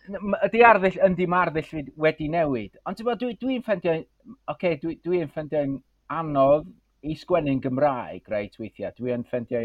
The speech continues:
yn anodd i, i, i, i siapio'r brawddegau, felly, a neud o swnio fatha dwi isio iddo fo swnio.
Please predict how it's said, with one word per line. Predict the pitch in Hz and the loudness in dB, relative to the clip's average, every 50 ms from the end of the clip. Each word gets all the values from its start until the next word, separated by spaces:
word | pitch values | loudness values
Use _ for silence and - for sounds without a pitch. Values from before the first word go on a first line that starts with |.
| - | -4
yn | - - 120 117 120 | -4 -4 -4 -2 -4
anodd | 123 123 120 120 117 113 113 113 | -4 -6 -4 -4 -4 -4 -4 -4
i, | - 117 113 117 - _ | -4 -6 -6 -8 -10 _
i, | - 113 113 113 110 - _ _ _ _ _ _ _ | -10 -8 -8 -8 -8 -10 _ _ _ _ _ _ _
i, | 110 113 110 117 | -6 -4 -4 -4
i | - - 120 | -6 -8 -12
siapio'r | - - - 147 143 - - - - 117 117 117 120 117 113 110 - - _ _ | -14 -6 -4 -4 -4 -4 -6 -6 0 2 4 4 4 2 0 -4 -10 -14 _ _
brawddegau, | - 117 110 110 110 127 123 110 - - 110 104 104 | 2 4 6 6 6 4 2 0 0 0 0 0 0
felly, | - - 117 107 | -2 -4 0 2
a | 110 110 | 2 2
neud | 117 123 131 123 120 110 - | 2 2 0 0 0 -2 -4
o | 113 | -6
swnio | - - - 139 131 123 123 117 110 | -6 -4 -4 -4 -2 0 0 0 0
fatha | 120 113 - 120 110 110 110 - - _ | -2 -2 -2 0 0 2 0 -2 -4 _
dwi | _ - 120 123 | _ -6 -6 -6
isio | 113 - - - 113 | -6 -6 -4 -4 -4
iddo | 107 107 101 | -4 -2 -2
fo | 117 110 | -4 -4
swnio. | - - 147 139 131 117 110 107 98 | -4 -4 -2 -2 -2 0 -2 -2 -2